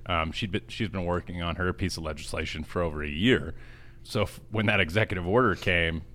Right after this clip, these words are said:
um, or at least was being talked about, it, it was pretty worrisome. You know, executive orders kind of have a history,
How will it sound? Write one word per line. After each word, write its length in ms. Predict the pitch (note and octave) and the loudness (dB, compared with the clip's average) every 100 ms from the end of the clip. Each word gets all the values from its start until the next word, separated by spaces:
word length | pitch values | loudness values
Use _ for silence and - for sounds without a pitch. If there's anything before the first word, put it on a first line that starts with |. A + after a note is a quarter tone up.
| - | -4
um, 360 | F#2 E2+ D#2+ D#2 | 2 4 4 2
or 120 | F#2 | 2
at 60 | F2 | 2
least 180 | F2+ - | 2 0
was 100 | E2+ | -4
being 200 | F#2+ F2+ | -2 -4
talked 400 | - G2 G2 - | 0 2 2 0
about, 300 | D#2+ D#2+ D2+ | 0 2 2
it, 140 | D#2+ - | 0 0
it 100 | C#3+ | 2
was 220 | F3 G3 | 2 0
pretty 200 | - C#3+ | 0 2
worrisome. 540 | G2 F2 D#2 - - - | 4 4 2 -2 -8 -4
You 80 | F2+ | 0
know, 140 | F#2 | 2
executive 400 | G#2 A2+ B2 A#2 | 4 4 4 2
orders 300 | G2+ G#2 A#2 | 2 2 0
kind 160 | - C3 | 0 0
of 80 | A2+ | 2
have 220 | G#2 A2 | -2 2
a 160 | A2 F#2 | 4 4
history, 680 | - B2+ - F#2 E2 E2+ | 4 2 2 0 2 2